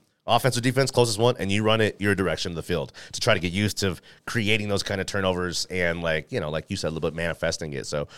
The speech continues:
you can't do it, but you can't, you know, sometimes you are, you can't do it, but sometimes you're due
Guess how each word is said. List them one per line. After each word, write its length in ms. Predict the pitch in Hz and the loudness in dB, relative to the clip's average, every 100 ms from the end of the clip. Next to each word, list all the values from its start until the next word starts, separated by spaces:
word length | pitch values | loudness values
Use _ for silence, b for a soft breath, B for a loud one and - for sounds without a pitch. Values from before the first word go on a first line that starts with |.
| B | B
you 80 | 107 | -4
can't 260 | 127 120 95 | 2 2 2
do 160 | 107 | 2
it, 180 | 85 - B B | 2 0 B B
but 300 | - 95 92 95 | 4 6 4 0
you 180 | 95 | -4
can't, 280 | - 113 101 | -2 -2 -2
you 160 | 104 107 | 0 2
know, 140 | 90 | 2
sometimes 440 | 85 120 113 107 95 | 2 0 0 0 2
you 140 | 95 | 4
are, 240 | 87 85 80 B B | 6 6 2 B B
you 100 | 127 | -10
can't 500 | 127 170 160 - 95 - | 0 4 4 2 -8 0
do 240 | 196 143 | 2 4
it, 220 | 85 82 - _ _ _ - | 4 2 -4 _ _ _ -4
but 100 | 98 | 0
sometimes 600 | 123 117 - 110 104 90 | 2 0 2 2 2 2
you're 220 | 95 90 | 2 2
due 640 | 73 76 98 98 95 87 | -2 0 4 6 6 2